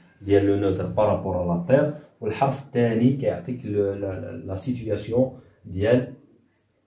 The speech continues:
لي ماس ميتاليك بارابور ا لا تير. الا قلنا لا سيتياسيون يعني، آه، العلاقه بين لو نوتر و لا تير، يعني واش كاينه علاقه نيشان ولا ما كايناش.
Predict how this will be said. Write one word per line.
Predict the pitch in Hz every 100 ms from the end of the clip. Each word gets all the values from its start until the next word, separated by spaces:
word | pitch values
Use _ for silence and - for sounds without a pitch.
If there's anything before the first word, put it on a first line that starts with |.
| -
لي | 117 107
ماس | 107 120 120 113
ميتاليك | 117 104 117 123
بارابور | - 117 107 - 117 117 - - -
ا | 135
لا | 120
تير. | - 90
الا | 101
قلنا | 104 101
لا | 110
سيتياسيون | 107 - 113 107 - 127
يعني، | 107 143 147 - - _
آه، | - 67 104 - 65 - - -
العلاقه | 95 113 127 127 127 110
بين | 117 127 113
لو | 110
نوتر | 127 175 160 - - _ _ _ _ -
و | 156
لا | 139 -
تير، | 95
يعني | 87 90
واش | 101 98 -
كاينه | 117 107
علاقه | 95 98 95 95
نيشان | 92 87 113 131 151
ولا | 104 101
ما | 95
كايناش. | - 85 104 139